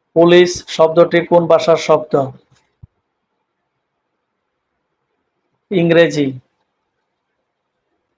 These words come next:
কোনটি রূপক কর্মধারয় সমাস? মনমাঝি। কিয়মানের বিপরীত শব্দ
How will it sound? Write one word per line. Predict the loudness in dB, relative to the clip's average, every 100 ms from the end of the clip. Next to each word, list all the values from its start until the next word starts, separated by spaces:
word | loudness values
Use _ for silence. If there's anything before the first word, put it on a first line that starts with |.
| _ _ -4
কোনটি | -2 0 2 2 0
রূপক | -4 -2 2 2 2
কর্মধারয় | 0 2 2 2 2 0
সমাস? | 0 0 2 0 -4 -14 -16 -20 _ _ _ _ _ _ _ _ _ _ _ _ _ _ _ _ _ _ _ _ _ _ _ _ _ _ _ _ _ _ _ _
মনমাঝি। | 0 2 2 0 0 0 -2 -8 _ _ _ _ _ _ _ _ _ _ _ _ _ _ _ _ _ _
কিয়মানের | 2 2 4 2 0 -2
বিপরীত | -2 0 0 -2
শব্দ | -2 -2 2